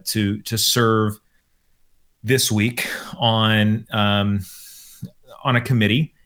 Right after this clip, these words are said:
and it was, it was within my value system. It was within my purpose. And I,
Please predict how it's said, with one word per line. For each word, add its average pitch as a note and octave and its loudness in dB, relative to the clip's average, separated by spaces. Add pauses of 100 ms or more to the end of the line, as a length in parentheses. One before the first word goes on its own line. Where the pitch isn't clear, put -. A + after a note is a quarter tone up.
(200)
and A2+ 2 (240)
it C#3+ 0
was, B2 0
it C#3+ 0
was C3 2
within C#3 2
my B2+ 4
value G2+ 2
system. B2+ -4
It A#2 -4
was G#2+ 0
within A2+ 0
my A2 2
purpose. - -6 (220)
And A2 0
I, A2 0